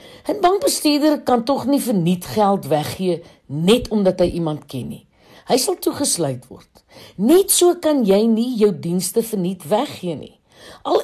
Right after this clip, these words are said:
is dit jou passie en al geniet jy dit om ander te help, onthou, jy moet nog steeds aan die einde van die maand die rekeninge kan betaal.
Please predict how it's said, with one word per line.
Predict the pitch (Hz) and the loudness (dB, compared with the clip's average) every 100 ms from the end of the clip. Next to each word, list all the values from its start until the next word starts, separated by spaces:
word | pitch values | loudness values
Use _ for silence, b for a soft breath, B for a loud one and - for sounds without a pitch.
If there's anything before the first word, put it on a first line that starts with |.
| 403 | 2
is | 403 | 4
dit | 440 440 | 2 4
jou | 339 233 - - | 0 0 -6 0
passie | 277 254 - 151 - | 2 0 -4 -4 0
en | |
al | 277 294 | 0 0
geniet | 294 254 185 208 226 | 0 0 2 2 0
jy | 285 277 | 0 0
dit | 247 | -2
om | 240 214 | -4 -6
ander | 190 202 214 | -4 -2 -2
te | 202 | -4
help, | 151 135 143 156 _ _ B B B - | -4 -4 -6 -6 _ _ B B B -6
onthou, | 247 240 269 320 320 294 B B B | -6 -2 2 2 2 -2 B B B
jy | 135 147 233 320 330 | -6 2 4 4 2
moet | 339 | 0
nog | 277 262 | -2 -4
steeds | - - 294 349 - | -4 -4 -2 -2 -2
aan | 247 247 | -2 0
die | |
einde | - 226 | 0 0
van | 226 226 | 0 -2
die | 190 | -2
maand | 156 180 202 | -2 -2 -2
die | 202 | -4
rekeninge | 156 214 233 294 294 285 | -2 -4 -2 -2 -2 -2
kan | 196 180 | -4 -4
betaal. | 175 139 117 | -4 -6 -10